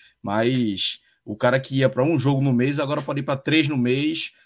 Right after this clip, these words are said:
sem, sem sofrer um aperto, como o Clisman falou, né? A situação hoje do país, que já não é das mais fáceis, o cara escolhe o lazer,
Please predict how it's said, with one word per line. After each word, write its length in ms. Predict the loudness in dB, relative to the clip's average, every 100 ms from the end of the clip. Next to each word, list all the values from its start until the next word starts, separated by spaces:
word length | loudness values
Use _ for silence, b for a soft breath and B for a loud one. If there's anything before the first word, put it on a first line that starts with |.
| b
sem, 480 | -10 -4 -2 -2 -4
sem 160 | -6
sofrer 300 | -6 -6 -6
um 60 | -8
aperto, 280 | -6 -8 -8
como 140 | -10
o 40 | -8
Clisman 220 | -8 -6
falou, 280 | -6 -6 -6
né? 80 |
A 20 | -8
situação 340 | -8 -6 -4
hoje 120 | -4
do 80 | -4
país, 220 | -6 -8
que 100 | -6
já 100 | -8
não 200 | -6 -4
é 40 | -4
das 160 | -4
mais 200 | -4 -6
fáceis, 420 | -6 -6 -6 -10 b b b _
o 60 | -12
cara 180 | -6
escolhe 400 | -4 2 4 4
o 80 | 2
lazer, 600 | 0 0 0 -2 -4 -4